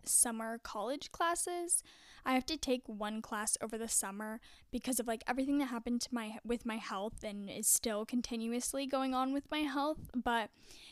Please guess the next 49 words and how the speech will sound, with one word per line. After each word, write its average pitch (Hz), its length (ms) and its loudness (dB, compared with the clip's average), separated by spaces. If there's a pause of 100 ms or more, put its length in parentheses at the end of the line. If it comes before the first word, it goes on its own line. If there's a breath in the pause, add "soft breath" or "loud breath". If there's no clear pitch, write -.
(100)
during, 247 280 4
like, 254 220 2
the 247 120 0
semester, 226 680 4
there 220 140 -4
was, 214 160 -2
like, 226 160 -2
one 214 240 -2
class 208 400 -8
that 233 180 -6
I 202 120 -2
was, 214 160 -4
like, 208 200 -8
unable 214 360 -4
to 240 100 -4
finish. 220 580 -2 (380 loud breath)
And 240 180 4
so 226 280 6
I'm 226 160 2
finishing 240 500 2
it 240 140 0
over 214 180 -2
the 214 100 -6
summer. 220 580 2
But 226 140 -6
today 220 220 0
was 262 140 4
the 359 80 2
first - 400 0
day 214 400 -4
of, 226 160 -6
like, 202 320 -8
that 269 240 -6
class. 214 520 0 (400 loud breath)
And - 80 0
it - 80 2
actually 508 300 4
went 392 160 0
pretty 320 320 2 (100)
good. 214 400 2
I 254 80 -2
think 262 200 2
it's 262 100 -2
gonna 302 180 -2
be 294 140 -2
pretty 240 360 -2
chill. 208 460 2
I 214 100 -4
mean, 214 220 -8